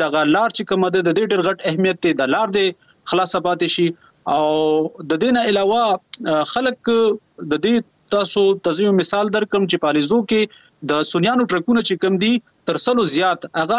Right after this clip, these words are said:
هلته ګیر پاتې شولو په جنګونو، د، د جنګ په وخت باندې. نو علیزو خلک چې دي، هغه راپاڅېدل او د هغوی چې کم دي، هغوی ته دیګونه تیار کړلو او د شپې او د ماسپښین چې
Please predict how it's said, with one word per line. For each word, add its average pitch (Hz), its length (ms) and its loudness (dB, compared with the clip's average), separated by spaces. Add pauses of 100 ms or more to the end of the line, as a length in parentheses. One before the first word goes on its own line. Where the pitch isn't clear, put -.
هلته 214 300 -2
ګیر 254 200 2
پاتې 220 260 0
شولو 208 240 0
په 196 100 2
جنګونو، 202 300 2 (220)
د، 185 180 2
د 175 120 2
جنګ 202 200 -2
په 196 120 0
وخت 180 180 -2
باندې. 185 200 0 (720)
نو 170 80 2 (240)
علیزو 185 400 0
خلک 247 260 -2
چې 233 140 0
دي، 247 140 2
هغه 196 240 0
راپاڅېدل 233 580 -2 (480)
او 180 120 2 (300)
د - 20 2 (120)
هغوی 185 340 2 (100)
چې 233 60 -4 (100)
کم 226 260 2
دي، 254 100 2 (200)
هغوی 214 280 0
ته 202 160 0
دیګونه 214 400 0
تیار 226 240 2
کړلو 240 320 0
او 180 60 2 (120)
د 160 120 2
شپې 262 280 0 (260)
او 165 280 2
د - 20 0 (720)
ماسپښین 165 480 -2
چې 208 60 -4